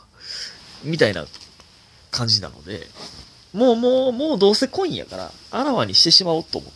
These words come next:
たんですよ。で、まあ、あの、よく芸人で言うのは、まあ、漫才師だったら、まあ、前髪上げてる方が、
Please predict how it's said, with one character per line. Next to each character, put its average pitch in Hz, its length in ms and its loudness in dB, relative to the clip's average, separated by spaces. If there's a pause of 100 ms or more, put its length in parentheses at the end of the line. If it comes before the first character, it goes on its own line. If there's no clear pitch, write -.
(140)
た - 100 -12
ん 78 40 -14
で 92 60 -16
す - 140 -14
よ。 - 180 -20 (1000)
で、 254 160 0
ま 185 180 4
あ、 147 40 6
あ 139 40 2
の、 139 80 2
よ 160 80 2
く 135 120 -4
芸 113 220 0
人 117 240 -6
で 127 100 -2
言 160 140 0
う - 40 -2
の 131 100 -6
は、 208 100 -2
ま 131 120 2
あ、 104 60 0
漫 113 240 -2
才 113 140 2
師 - 320 4
だ 117 80 -16
っ - 40 -20
た - 200 -6
ら、 302 140 -2 (960)
ま 156 120 0
あ、 147 40 2
前 113 180 2
髪 110 160 0
上 110 80 2
げ 120 80 2
て 120 100 0
る 110 60 0
方 104 200 -8
が、 - 180 -16